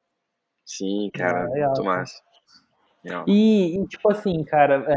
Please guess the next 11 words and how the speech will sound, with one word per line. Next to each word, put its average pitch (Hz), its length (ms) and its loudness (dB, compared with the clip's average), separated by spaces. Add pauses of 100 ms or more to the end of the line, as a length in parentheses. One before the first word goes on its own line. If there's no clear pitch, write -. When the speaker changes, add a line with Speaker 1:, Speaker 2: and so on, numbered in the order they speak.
Speaker 2:
é, 139 300 0
na 143 120 -2
sua 175 160 0
carreira, 151 420 4
assim, 127 520 -8
você - 160 -12
começou 143 260 -6
com 135 120 -6
programação, 139 640 2
né? 180 100 0
Você 156 460 2